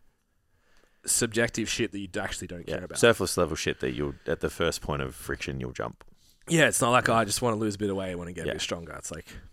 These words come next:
Speaker 2: There's, there's more to that.
Speaker 1: Yeah.
Speaker 2: Just haven't unpacked it.
Speaker 1: Yeah, and if you have, if you do set a time-sensitive goal, it's with the knowledge that that is an expression of a particular core value.
Speaker 2: Yeah.
Speaker 1: So one of ours is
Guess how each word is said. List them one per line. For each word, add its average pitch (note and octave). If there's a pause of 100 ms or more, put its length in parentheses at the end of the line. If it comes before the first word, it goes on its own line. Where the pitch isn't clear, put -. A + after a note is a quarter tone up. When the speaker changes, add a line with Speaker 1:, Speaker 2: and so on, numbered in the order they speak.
(120)
Speaker 2:
There's, - (600)
there's E2
more D2+
to C2+
that. -
Speaker 1:
Yeah. A#2
Speaker 2:
Just D#2
haven't B1+
unpacked -
it. - (100)
Speaker 1:
Yeah, G#2+
and G#2+
if G#2+
you B2
have, A#2
if A#2
you B2
do B2+
set B2
a A#2
time-sensitive G#2
goal, G#2
it's -
with G#2
the G#2
knowledge G2+
that F#2 (1200)
that G#2
is G2+
an G2
expression F#2+
of F2
a E2
particular F2
core D#2
value. - (200)
Speaker 2:
Yeah. C#2 (1000)
Speaker 1:
So G2+ (300)
one G#2+
of F#2
ours A#2
is -